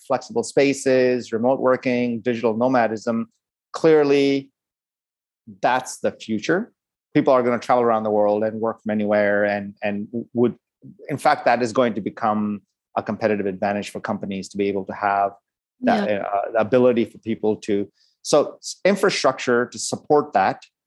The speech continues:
Speaker 1: uh, whoever builds infrastructure to support that is clearly going to be, do well. And, and we see brands like Selena, right? They're building the physical infrastructure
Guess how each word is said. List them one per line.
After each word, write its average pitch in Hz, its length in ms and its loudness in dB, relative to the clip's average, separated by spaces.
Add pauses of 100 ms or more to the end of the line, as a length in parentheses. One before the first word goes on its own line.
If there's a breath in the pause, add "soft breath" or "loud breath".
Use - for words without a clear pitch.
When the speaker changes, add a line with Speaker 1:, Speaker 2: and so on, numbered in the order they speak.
(300)
Speaker 1:
uh, 107 260 2
whoever 160 420 2
builds 131 340 0
infrastructure 120 540 -4
to 110 80 -6
support 117 420 -2
that 113 240 2
is 107 180 -4
clearly 120 400 2
going 107 240 0
to 104 100 -6
be, 104 540 0 (240)
do 117 120 2
well. 98 480 2
And, 117 160 -2
and 120 160 0
we 127 140 4
see 151 460 2 (240)
brands 120 320 2
like 117 140 0
Selena, 110 640 0
right? 113 240 0
They're 123 120 4
building 131 400 2
the 117 80 -4
physical 120 400 -4
infrastructure 110 840 -2